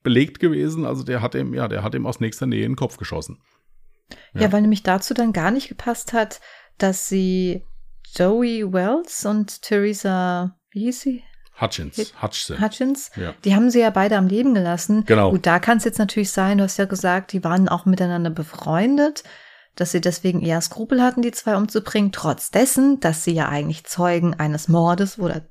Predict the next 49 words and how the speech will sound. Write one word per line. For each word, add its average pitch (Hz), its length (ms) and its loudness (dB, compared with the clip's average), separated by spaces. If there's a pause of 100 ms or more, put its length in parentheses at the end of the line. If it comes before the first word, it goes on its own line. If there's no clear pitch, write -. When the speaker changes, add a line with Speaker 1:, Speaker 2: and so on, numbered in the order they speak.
Speaker 2:
zwei, 185 440 -2 (240)
zweier 185 300 0
Morde 202 340 0
wurden. 214 300 0 (840)
Ja, 170 520 -8 (160)
also 202 160 2
es 208 100 -2
ist 226 240 2
ein, 220 180 2
ein 220 360 4
sehr 214 360 2
schwieriger 262 540 2
Fall, 233 260 2
der 208 220 2
wahrscheinlich 208 460 0
auch 190 80 0
wirklich 202 260 -2
mit 202 160 0
ein 196 60 4
bisschen 190 240 0
Vorsicht 226 400 0
zu 226 100 -6
genießen 220 460 2
ist, - 440 -4
äh, 185 640 -2
was 190 240 -2
das 180 160 -6
ganze 185 420 -2
Aufschmücken 233 920 0
der 214 180 -2
Thematik 202 560 -2
Speaker 1:
Ja. 202 160 6
Speaker 2:
angeht, 190 380 2
weil 190 120 4
du, 196 100 2
wie 208 80 2
du 202 100 0
schon 214 200 0
sagtest, 202 420 -4
wahrscheinlich 190 400 0
auch 190 80 -4
vieles 214 440 -2
einfach 190 300 -2
durch, 185 300 -2
ich - 100 -10
sag 175 220 -6
mal 180 60 0
in - 60 -4
Anführungsstrichen, 185 800 0